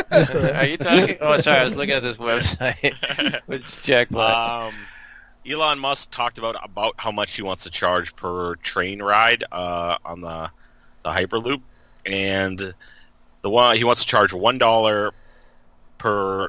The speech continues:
Speaker 3: trip, uh, to get from Los Angeles to Los Angeles Airport.
Speaker 1: And that's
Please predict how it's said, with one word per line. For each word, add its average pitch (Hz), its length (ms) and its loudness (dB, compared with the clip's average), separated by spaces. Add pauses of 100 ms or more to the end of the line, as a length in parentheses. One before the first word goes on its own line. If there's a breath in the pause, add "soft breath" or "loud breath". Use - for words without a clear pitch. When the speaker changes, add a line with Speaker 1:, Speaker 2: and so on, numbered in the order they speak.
(120)
Speaker 3:
trip, - 360 0 (120)
uh, 87 520 -2
to - 100 -4
get 92 200 -2
from 87 140 0
Los 90 260 2
Angeles 85 400 -2
to 85 60 -2
Los 80 260 0
Angeles 73 340 -8
Airport. - 360 -14 (640)
Speaker 1:
And 135 420 -6 (100)
that's - 480 -2